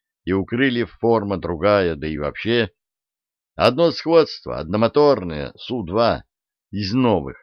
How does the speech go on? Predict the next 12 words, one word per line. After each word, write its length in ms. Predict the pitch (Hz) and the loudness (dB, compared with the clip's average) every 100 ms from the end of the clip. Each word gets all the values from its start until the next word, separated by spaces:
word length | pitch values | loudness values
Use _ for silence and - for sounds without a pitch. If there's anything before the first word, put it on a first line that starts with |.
| _ _ _ _ _ | _ _ _ _ _
но 320 | 131 147 135 | 0 2 2
так 300 | 113 156 147 | 4 6 6
себе 220 | - 113 | 4 -4
машина, 460 | 104 98 - 78 76 | -2 -2 -4 -6 -4
насколько 460 | 92 95 110 87 85 | -4 -2 -4 -2 -4
помню. 440 | 85 69 - 57 _ _ _ _ _ _ _ _ _ | -4 -6 -10 -14 _ _ _ _ _ _ _ _ _
Три 300 | - 107 165 | -4 0 0
неполных 640 | 170 165 117 120 123 110 | 0 0 2 2 0 -4
«девятки», 800 | 107 120 87 76 - _ 65 60 _ _ _ _ _ | -6 -4 0 -2 -4 _ -16 -16 _ _ _ _ _
двадцать 640 | 65 104 143 143 147 127 | 0 4 4 2 -8 -8
пять 300 | - 104 110 | -2 0 0
сушек. 640 | - - 85 76 - 67 | -6 -14 -12 -10 -10 -12